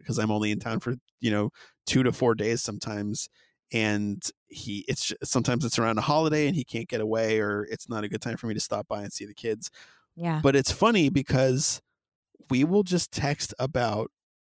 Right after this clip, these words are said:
Speaker 1: anything. And we both
Speaker 2: Mm.
Speaker 1: like, you know, we both like music and, and movies and have since we were kids, and that's what we connected on. And so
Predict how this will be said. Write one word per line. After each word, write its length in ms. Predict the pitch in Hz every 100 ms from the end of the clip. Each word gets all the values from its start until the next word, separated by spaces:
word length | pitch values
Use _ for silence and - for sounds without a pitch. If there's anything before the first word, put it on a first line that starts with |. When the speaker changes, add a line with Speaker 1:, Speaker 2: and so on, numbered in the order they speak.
| _ _
Speaker 1:
anything. 840 | 127 123 113 92 - 90 90 139 - _ -
And 120 | 123
we 100 | 127
both 280 | 131 139 165
Speaker 2:
Mm. 40 |
Speaker 1:
like, 260 | 139 131 -
you 140 | 143
know, 160 | 127 131
we 120 | 127
both 240 | 117 127 147
like 160 | 143
music 360 | 127 131 143 135
and, 220 | 131 127 -
and 200 | 113 110
movies 440 | 120 131 131 127
and 120 | 101
have 320 | - 110 113
since 340 | - 113 - -
we 80 | 117
were 180 | 113
kids, 320 | 110 - 117 117
and 80 |
that's 160 | 107 -
what 80 | 117
we 80 | 120
connected 440 | 120 110 127 143
on. 160 | 147 135
And 100 | 123
so 320 | 135 123